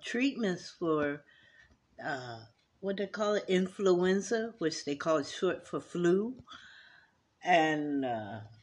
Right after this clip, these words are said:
for covid, the hospital, uh, visits are going up exponentially. <laughs> I said that. That's a mouthful, that word, for me. But anyway,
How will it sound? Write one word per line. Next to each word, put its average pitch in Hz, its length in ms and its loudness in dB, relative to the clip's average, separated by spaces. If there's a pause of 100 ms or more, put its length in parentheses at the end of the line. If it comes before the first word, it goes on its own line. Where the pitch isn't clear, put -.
(120)
for - 180 -8
covid, 208 580 6 (1080)
the 147 320 0
hospital, 190 840 -2
uh, 143 420 -2 (420)
visits 175 480 0
are 156 80 -4
going 175 380 -2
up - 360 -6 (960)
exponentially. 175 1600 -4 (220)
<laughs> - 200 -20
I - 1300 -10
said 127 400 -6
that. 123 240 -6
That's 139 240 -8
a 120 60 -8
mouthful, 120 720 -6
that 113 280 -10
word, 110 380 -12 (800)
for 143 160 -2
me. 135 460 -2 (500)
But 214 160 8
anyway, 233 580 6